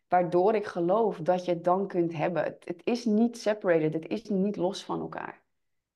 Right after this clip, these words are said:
En dat heb, ik was dan in Amerika bij James Wedmore en dat zag ik ook echt, echt bij die, die seven-figure plus, eh, ondernemers. Het is,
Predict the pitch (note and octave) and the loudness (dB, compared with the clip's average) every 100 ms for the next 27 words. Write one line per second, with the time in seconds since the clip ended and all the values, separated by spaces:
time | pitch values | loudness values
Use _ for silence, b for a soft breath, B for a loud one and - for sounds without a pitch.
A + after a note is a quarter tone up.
0 | _ _ _ - F3+ F#3+ F#3+ F#3 - F3 | _ _ _ -2 2 2 2 -2 -6 0
1 | F#3+ G3 G3+ F#3 F3+ F#3 G#3 G3+ F3 F3 | 0 0 0 2 4 2 0 -2 -2 -2
2 | E3+ F3 F3 F3 F3+ G3 G3 E3+ E3 E3+ | -2 2 2 2 2 2 2 0 0 -2
3 | E3+ - - G#3+ - F#3+ - - A3 G#3+ | -4 -6 -4 -6 -6 -6 -6 0 2 2
4 | - - - _ _ _ _ _ _ G3+ | -4 -20 -20 _ _ _ _ _ _ 2
5 | A3 - G#3 F#3+ F3+ F#3 E3 F#3 F#3 - | 2 2 2 2 4 2 2 0 -2 0
6 | G3+ G3 G3 G3 E3+ F3+ - G3+ F#3+ F#3+ | 2 2 2 0 0 -2 0 2 2 -2
7 | - F3 E3+ - F3 F3 F3 F#3+ A#3 F#3+ | -6 -2 -2 0 0 0 2 0 0 -2
8 | F#3+ - - - _ _ _ _ _ _ | -4 -10 -16 -18 _ _ _ _ _ _
9 | _ _ _ _ _ _ _ _ _ _ | _ _ _ _ _ _ _ _ _ _
10 | _ _ _ _ _ _ _ _ _ _ | _ _ _ _ _ _ _ _ _ _
11 | _ _ G#3 - G#3 G#3+ - - | _ _ -14 0 2 2 -2 -18